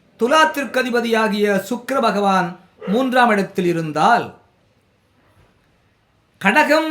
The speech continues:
லக்னத்திலே பிறந்தவர்கள் ஜாதகத்திலே, அந்த கடகம் லக்னத்திற்கு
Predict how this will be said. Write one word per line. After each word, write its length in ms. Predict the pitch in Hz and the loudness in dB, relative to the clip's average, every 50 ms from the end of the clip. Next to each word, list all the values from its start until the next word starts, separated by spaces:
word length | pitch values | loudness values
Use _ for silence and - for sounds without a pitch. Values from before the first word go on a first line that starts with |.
| 311 - - _ _ _ _ _ _ - | -8 -12 -18 _ _ _ _ _ _ -6
லக்னத்திலே 720 | 180 220 233 214 214 262 262 220 190 - 240 240 233 254 285 311 311 - - - _ _ _ _ _ _ _ _ - | -2 -2 -2 0 2 2 0 0 0 -4 -2 2 2 4 4 2 0 -2 -10 -20 _ _ _ _ _ _ _ _ -2
பிறந்தவர்கள் 560 | 233 247 254 247 247 254 240 226 214 226 208 | 0 0 0 0 0 0 0 2 2 0 0
ஜாதகத்திலே, 760 | 180 190 208 226 220 220 220 196 214 - 202 196 190 214 254 285 302 - - - _ _ _ _ _ _ _ _ _ _ _ _ _ _ _ _ _ _ _ _ _ _ _ _ _ _ _ _ - | 2 4 2 4 4 2 -2 -4 -6 -4 -4 -2 0 2 2 0 0 -2 -10 -20 _ _ _ _ _ _ _ _ _ _ _ _ _ _ _ _ _ _ _ _ _ _ _ _ _ _ _ _ 0
அந்த 280 | 233 247 226 233 214 - | 0 2 4 4 2 2
கடகம் 460 | - 190 247 294 294 311 320 311 277 | 2 2 2 2 4 2 2 2 4
லக்னத்திற்கு 720 | 240 233 226 226 262 269 - - 247 240 - - - 262 294 | 2 2 2 2 -2 -2 -2 -2 -6 -6 -6 -6 -6 -4 -2